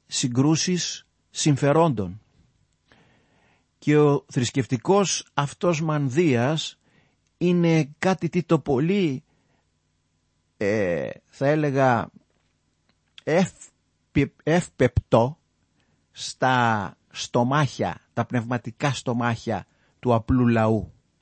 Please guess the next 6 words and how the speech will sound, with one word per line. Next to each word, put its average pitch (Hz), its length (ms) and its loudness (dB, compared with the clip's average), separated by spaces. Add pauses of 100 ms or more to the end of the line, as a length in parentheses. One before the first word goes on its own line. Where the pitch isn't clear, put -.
(240)
ο 123 100 -2
οποίος 120 480 0
θρησκεύεται. 110 880 -2 (1600)
Διότι 131 300 0
πολύ 131 260 2
εύκολα 123 720 0